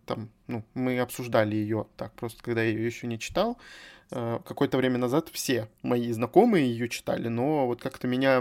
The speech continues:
отпугивала тема именно этого дома, э, тема вот этих вот детей. Мне казалось, что это будет что-то такое,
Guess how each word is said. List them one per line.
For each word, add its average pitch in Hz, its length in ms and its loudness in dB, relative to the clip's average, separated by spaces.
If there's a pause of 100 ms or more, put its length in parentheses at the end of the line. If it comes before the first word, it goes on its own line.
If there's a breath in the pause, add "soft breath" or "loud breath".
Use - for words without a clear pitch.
(100)
отпугивала 120 600 0
тема 123 360 0
именно 117 360 -2 (300 loud breath)
этого 120 320 2
дома, 170 420 6 (560 loud breath)
э, 120 320 0
тема 123 560 2 (100)
вот 117 220 -8
этих 117 260 -6
вот 113 120 -2
детей. 180 400 0
Мне 127 180 -2
казалось, 113 440 -2
что 113 540 -4
это 120 200 -8
будет 113 180 -4
что-то - 300 -10
такое, 110 480 -2